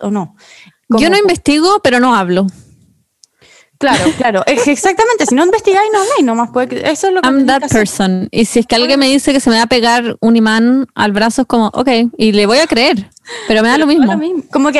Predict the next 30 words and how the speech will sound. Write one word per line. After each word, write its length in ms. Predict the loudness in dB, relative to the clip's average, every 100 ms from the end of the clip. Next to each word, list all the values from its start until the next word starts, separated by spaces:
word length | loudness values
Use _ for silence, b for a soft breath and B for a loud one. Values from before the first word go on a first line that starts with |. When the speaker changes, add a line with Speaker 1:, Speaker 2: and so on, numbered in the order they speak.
| -2
Speaker 1:
¿a 100 | -2
qué, 120 | -2
por 180 | -2 -4
qué 120 | 0
le, 220 | 0 0 -2
por 100 | -2
qué 80 | 0
te 60 |
importa, 640 | -2 -2 -4 -4 -4 -2
además, 520 | 0 -2 -2 -2 -4 -8
que 80 | -4
se 80 | -4
te 80 |
pegue 420 | -2 -2 0 -2 -4 -16 _ _
como 560 | -6 -2 -2 -2 -8 _ _ _ _ _
la 120 | -4 0
weá 180 | 0
al 80 | 0
brazo? 320 | -2 -2 -2
Como 180 | -2 -2
que 120 | 0 -2
bacán, 340 | 0 0 0
como 160 | 0 -2
que 100 | 0
tenés 240 | 0 0
como 420 | 0 0 0 -4
un, 300 | -2 0 0 0
una 220 | -2 0
weá 300 | 0 0 0
pa 180 | 0